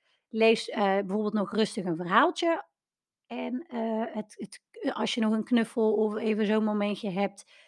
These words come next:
eh, doe dat ook, eh, dan boven. Maar hou het allemaal heel kalm.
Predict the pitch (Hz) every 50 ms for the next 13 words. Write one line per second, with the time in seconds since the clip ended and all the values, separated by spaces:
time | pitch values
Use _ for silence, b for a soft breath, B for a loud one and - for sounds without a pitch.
0 | b b b b _ - 185 - - - - - 175 196 196 190 185 185 - -
1 | 180 180 196 - - - - - - - - - 180 190 175 170 175 175 160 180
2 | 170 165 165 156 185 180 180 180 180 208 220 247 269 254 - - 208 214 226 233
3 | 220 208 208 202 208 208 208 208 208 208 208 208 202 - _ 233 190 - - -
4 | - -